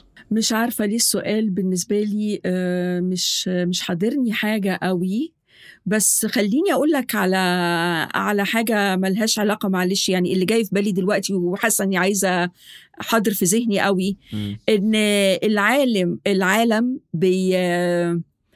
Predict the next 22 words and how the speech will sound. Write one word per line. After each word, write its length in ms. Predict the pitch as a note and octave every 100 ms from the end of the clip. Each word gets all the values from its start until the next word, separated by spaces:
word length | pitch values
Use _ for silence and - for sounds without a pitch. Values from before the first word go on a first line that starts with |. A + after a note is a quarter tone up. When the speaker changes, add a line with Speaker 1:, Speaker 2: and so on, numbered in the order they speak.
| _ - _ -
Speaker 1:
بيرمي 880 | G#3+ E3+ G#3+ A3+ C4 C#4 G#3+ E3+ D#3+ _ _ -
أكل 300 | G#3 - F#3+
بيفيد 520 | F#3+ F3 - C4 F3+
منه 300 | G#3+ A3+ G#3
أكل 280 | F#3+ C4+ - - - _ _ _ _ B3+
قد 280 | A#3+ F#3
بالظبط 800 | G3+ F#3 - G#3+ G#3 - - - _ _ _ _ _ -
الكمية 680 | F#3 F3 G#3 F3 G#3 A#3+ A#3
اللي 300 | A3 G3 F#3+
مطلوبة 460 | F#3 F3 G3+ A#3 G3+
عشان 280 | F#3+ F#3+
كل 280 | F3 G#3+ A3
الناس 580 | F#3+ F3+ F#3 F3+ - - -
يبقى 180 | F3+ D#3
عندها 220 | E3+ F3
أكل، 280 | - - - _ _ _ _ _ _ -
يبقى 160 | G3 F3
عندها 240 | F#3 G3+
أكل 160 | F#3 F#3+
كويس 440 | F3 F#3+ F3 E3+
ومغذي. 500 | E3+ E3 E3+ D#3+ - - F#2+
Speaker 2:
يا. 480 | C#3+ A2 F#2+ G#2+